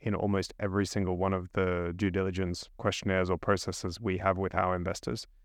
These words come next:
So I think we have never had an issue, but I can imagine if we turned around and said, "No, there were none," that would be a problem for investors. And so I think for me, uh, it is already a common expectation.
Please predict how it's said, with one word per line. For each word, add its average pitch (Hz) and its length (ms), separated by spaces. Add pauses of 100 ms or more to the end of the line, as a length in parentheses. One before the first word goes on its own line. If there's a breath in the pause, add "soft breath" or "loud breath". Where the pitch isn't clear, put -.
(140)
So 95 320 (260)
I 98 60
think - 360 (160)
we 113 160
have 92 100
never 95 240
had 98 120
an 95 100
issue, 127 260
but 98 120
I 92 80
can 107 120
imagine 98 320
if - 120
we 98 80
turned 95 260
around 92 200
and 90 100
said, 92 180
"No, 92 280
there 101 120
were 92 80
none," 101 440 (380)
that 113 180
would 120 160
be 92 120
a 90 60
problem 87 460 (140)
for 101 160
investors. 90 500 (500)
And 104 100
so 110 120
I 98 80
think 104 400
for - 120
me, 107 160
uh, 98 100 (220)
it 117 140
is 104 160
already 98 320
a 92 80
common 95 360
expectation. 92 840